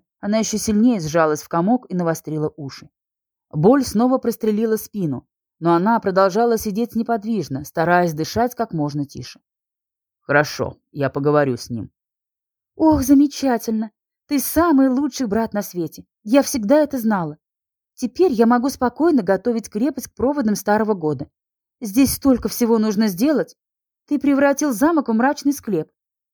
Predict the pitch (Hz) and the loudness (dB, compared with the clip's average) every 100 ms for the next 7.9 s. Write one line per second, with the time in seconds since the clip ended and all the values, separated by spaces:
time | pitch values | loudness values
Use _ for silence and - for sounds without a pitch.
0 | _ _ _ _ _ _ - 285 285 175 | _ _ _ _ _ _ -4 2 2 2
1 | 160 139 202 247 - - - 240 269 - | 0 0 0 -2 -4 -10 2 2 2 -2
2 | 202 - 156 147 143 143 139 117 - _ | -14 -8 -6 -4 -6 -10 -8 -12 -14 _
3 | _ _ _ _ _ _ _ _ _ _ | _ _ _ _ _ _ _ _ _ _
4 | _ _ _ _ _ _ - 240 240 226 | _ _ _ _ _ _ -2 2 2 0
5 | - 247 269 - 185 - 220 226 254 247 | -2 -2 -2 -2 -4 0 2 4 2 -2
6 | 165 175 170 180 214 214 196 - 208 208 | -8 -8 -4 0 2 2 -2 -4 -2 0
7 | 226 214 208 202 196 226 - 151 | 0 -2 -4 -2 -2 -6 -6 -10